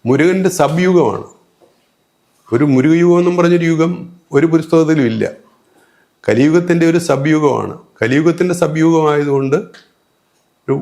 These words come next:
ഉപയുഗമായതുകൊണ്ട് കലിയുഗത്തിൻ്റെ എല്ലാ ലക്ഷണങ്ങളും മുരുകത്തിൽ കാണിക്കും. അപ്പോൾ അത് എന്തായിരിക്കുമെന്ന് ഇനി അനുഭവിക്കുന്നവരെ അത് തീർ-, തീരുമാനപ്പെടാൻ പറ്റുള്ളൂ. നമുക്ക് മുൻകൂട്ടി ഇരുന്ന് പറയാനുള്ള കഴിവൊന്നും എനിക്കില്ല.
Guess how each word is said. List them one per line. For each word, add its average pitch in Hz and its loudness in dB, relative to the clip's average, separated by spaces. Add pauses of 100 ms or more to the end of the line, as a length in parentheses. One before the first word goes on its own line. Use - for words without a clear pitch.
ഉപയുഗമായതുകൊണ്ട് 135 0 (260)
കലിയുഗത്തിൻ്റെ 180 0
എല്ലാ 160 2 (120)
ലക്ഷണങ്ങളും 180 0
മുരുകത്തിൽ 165 2
കാണിക്കും. 107 -6 (1400)
അപ്പോൾ 117 2
അത് 147 2 (1300)
എന്തായിരിക്കുമെന്ന് 160 2 (300)
ഇനി 151 2 (100)
അനുഭവിക്കുന്നവരെ 160 0 (220)
അത് 147 0 (100)
തീർ-, 147 -2 (140)
തീരുമാനപ്പെടാൻ 139 0
പറ്റുള്ളൂ. 101 -6
നമുക്ക് 110 -4
മുൻകൂട്ടി 143 0
ഇരുന്ന് 151 0
പറയാനുള്ള 143 0
കഴിവൊന്നും 135 0
എനിക്കില്ല. 120 -6